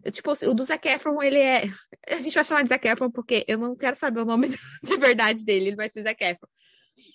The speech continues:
É, o Zac Efron até que é... Tipo, ele é bom porque ele é muito engraçado,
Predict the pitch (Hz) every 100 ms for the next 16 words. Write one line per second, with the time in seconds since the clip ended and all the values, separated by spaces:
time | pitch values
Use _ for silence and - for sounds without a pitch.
0 | _ _ - 220 214 208 208 - 233 254
1 | 285 311 320 302 311 302 - 370 311 226
2 | - - - 240 277 220 220 233 302 277
3 | - 269 240 - - 214 262 233 226 294
4 | 277 277 262 185 160 196 294